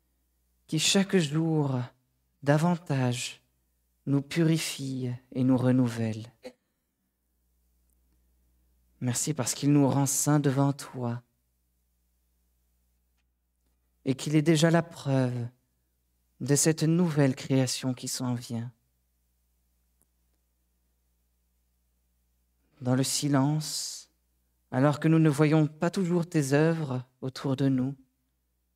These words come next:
que nous ne les comprenons pas toujours, nous te louons de ce que tu nous donnes cette patience.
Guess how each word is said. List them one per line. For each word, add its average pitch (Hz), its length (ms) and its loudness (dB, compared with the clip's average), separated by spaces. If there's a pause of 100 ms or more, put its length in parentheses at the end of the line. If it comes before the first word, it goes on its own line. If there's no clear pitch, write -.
(360)
que 135 140 0
nous 143 100 4
ne 143 120 4
les 143 140 2
comprenons 175 540 -2
pas 143 160 -4
toujours, 131 720 -8 (2000)
nous 147 120 -2
te 151 140 -2
louons 160 500 4
de 127 120 0
ce 127 140 -6
que - 160 -10
tu - 140 -8
nous 131 140 0
donnes 120 320 0
cette 120 300 -6
patience. - 1040 -10